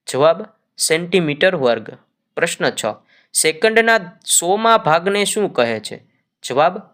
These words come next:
મિલિસેકન્ડ. પ્રશ્ન સાત, જે સાધનો વડે આપણા કામ સરળતાથી અને ઝડપી થાય તેવા સાધનોને શું કહેવાય છે? જવાબ, સાદા યંત્રો.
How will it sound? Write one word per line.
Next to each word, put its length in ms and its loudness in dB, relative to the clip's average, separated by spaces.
મિલિસેકન્ડ. 800 -4
પ્રશ્ન 340 2
સાત, 340 -2
જે 200 2
સાધનો 540 2
વડે 240 2
આપણા 440 2
કામ 420 0
સરળતાથી 720 2
અને 280 0
ઝડપી 440 -2
થાય 280 0
તેવા 300 0
સાધનોને 600 0
શું 260 -4
કહેવાય 320 0
છે? 260 -12
જવાબ, 340 0
સાદા 380 0
યંત્રો. 460 -8